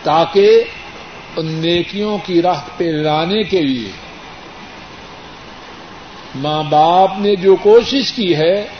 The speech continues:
ان نیک اعمال کے کرتے ہوئے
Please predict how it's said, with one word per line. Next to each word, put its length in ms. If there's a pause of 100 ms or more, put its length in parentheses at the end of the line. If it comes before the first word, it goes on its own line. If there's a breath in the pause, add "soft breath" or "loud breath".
(640)
ان 100
نیک 840
اعمال 720 (100)
کے 240
کرتے 320
ہوئے 380